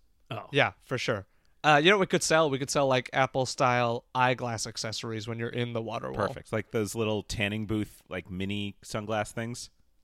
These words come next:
Speaker 2: Yeah, you can watch, uh, some Netflix episode <laughs> on, on the little tiny screens that we even have in there. Ultimate spa experience.
Speaker 1: Yeah, I love it. I would love to test this thing. Get me in there, please.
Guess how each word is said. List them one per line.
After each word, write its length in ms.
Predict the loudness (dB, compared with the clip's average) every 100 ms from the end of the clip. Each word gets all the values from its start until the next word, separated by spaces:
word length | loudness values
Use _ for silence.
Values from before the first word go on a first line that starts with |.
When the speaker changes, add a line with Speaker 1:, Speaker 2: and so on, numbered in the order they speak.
| _ _
Speaker 2:
Yeah, 180 | 4 4
you 180 | 6 2
can 180 | 0 2
watch, 380 | 4 4 4
uh, 300 | 4 4 4
some 220 | 2 -2 0
Netflix 480 | 0 0 -2 -2 -4
episode 460 | -4 -4 -4 -6 -8 -12
<laughs> 220 | -14 -8 -4
on, 180 | -2
on 280 | 0 0 2
the 100 | 2
little 300 | 2 4 2
tiny 260 | 2 0 0
screens 480 | 0 2 2 2 0
that 160 | -4
we 120 | -4 -4
even 140 | -2
have 180 | -2 -2
in 100 | -4
there. 220 | -6 -8 -12 _ _
Ultimate 360 | 6 6 6 4
spa 260 | 4 2 2
experience. 680 | 0 -4 -2 -2 -6 -10 -16 _ _ _ _ -2
Speaker 1:
Yeah, 420 | 4 6 8 6 0 _
I 100 | 2
love 300 | 8 8 8
it. 240 | 6 4 -6 -20 2
I 100 | 4
would 200 | 4 6
love 160 | 6 6
to 80 | 4
test 320 | 4 2 2
this 180 | -2 -2
thing. 320 | -8 -8 2
Get 160 | 4 6
me 180 | 8 8
in 100 | 8
there, 220 | 6 4
please. 600 | 4 4 6 4 -2